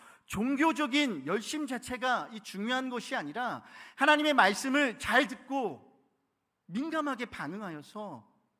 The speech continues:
하나님의 말씀을 잘 듣고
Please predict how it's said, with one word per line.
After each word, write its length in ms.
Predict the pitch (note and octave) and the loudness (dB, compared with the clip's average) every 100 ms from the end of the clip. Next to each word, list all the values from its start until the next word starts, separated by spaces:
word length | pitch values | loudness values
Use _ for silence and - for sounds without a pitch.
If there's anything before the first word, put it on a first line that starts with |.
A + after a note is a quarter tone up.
| _ _ _ _ _ _ _ _ _ _ _ _ _ _ _ _ _ _ _ - | _ _ _ _ _ _ _ _ _ _ _ _ _ _ _ _ _ _ _ -20
하나님의 400 | - B3 B3 A3+ | -16 -14 -14 -12
말씀을 680 | A#2 A#2+ - D#3+ C#3+ A2 _ _ _ _ _ _ _ _ _ _ _ _ _ _ _ _ _ _ _ - | -14 -16 -20 -18 -18 -20 _ _ _ _ _ _ _ _ _ _ _ _ _ _ _ _ _ _ _ -18
잘 280 | - D#3+ C#3 | -16 -16 -20
듣고 500 | _ - D#3+ A#2+ | _ -16 -14 -16